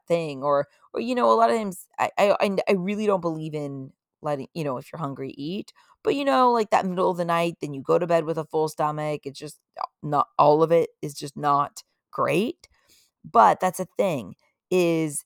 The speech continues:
then you do, say you do sell out. You eat this big old dessert and you, you kinda feel s-, kinda feel satisfied for the moment, but then you set yourself back. You've been training so hard and lifting weights and you wanna see the results.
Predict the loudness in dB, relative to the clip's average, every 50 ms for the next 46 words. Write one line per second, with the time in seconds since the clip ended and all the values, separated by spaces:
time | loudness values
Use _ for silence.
0 | _ -2 0 2 2 2 2 0 -2 -6 -8 -10 _ -6 -6 -6 -6 -6 -10 -10
1 | -6 -6 -4 -4 -4 -4 -4 -4 -4 -4 -4 -4 -4 -4 -6 -8 -8 -8 -8 -6
2 | -6 -6 -6 -8 -10 -12 -6 -2 -2 0 0 2 2 0 0 0 -2 -6 -4 -2
3 | 0 2 2 4 2 2 0 -2 -4 -8 -12 -12 -14 -14 -12 -12 -10 -4 -2 -2
4 | -2 -2 -4 -4 -2 -2 -2 -4 -6 -14 _ _ -20 -20 _ _ -4 -2 -2 -2
5 | -2 -4 -6 -6 -6 -2 0 0 0 0 -2 -4 -6 -6 -6 -6 -10 -10 -6 -4
6 | -4 -4 -2 -4 -6 -8 -10 _ _ _ _ _ _ _ -6 -4 -2 0 0 2
7 | 2 0 -4 -6 -10 -12 -14 -6 -6 -6 -4 -4 -6 -8 -6 -6 -8 -8 -2 2
8 | 4 4 4 4 0 -6 _ -14 -10 -8 -8 -8 -8 -10 -14 -6 -4 -4 -4 -4
9 | -6 -4 -4 -4 0 2 4 4 4 4 2 -2 -4 -4 -6 -8 -8 -10 -10 -10
10 | -6 -2 0 0 0 0 -2 -6 -10 -12 -12 -10 -10 -8 -8 -8 -8 -10 -12 -12
11 | -12 -14 -12 -12 -12 -6 2 4 4 6 6 4 0 -2 -6 -14